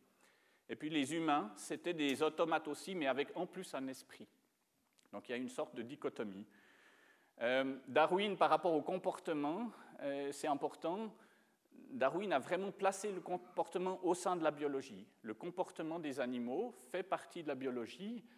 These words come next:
Et puis aussi, très important, il y a un continuum entre les animaux et les humains.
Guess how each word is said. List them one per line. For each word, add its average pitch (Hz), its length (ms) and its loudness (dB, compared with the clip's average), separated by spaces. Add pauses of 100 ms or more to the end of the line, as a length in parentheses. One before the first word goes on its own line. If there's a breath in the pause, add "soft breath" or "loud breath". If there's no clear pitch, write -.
(260 loud breath)
Et 135 120 -2
puis 202 240 0
aussi, 190 320 -2
très 156 180 -2
important, 156 460 -4
il 156 160 -4
y 147 60 0
a 135 40 2
un 135 80 0
continuum 180 800 -2
entre 151 300 -6
les 135 180 -2
animaux 151 360 2
et 139 60 0
les 123 220 -6
humains. 113 240 -8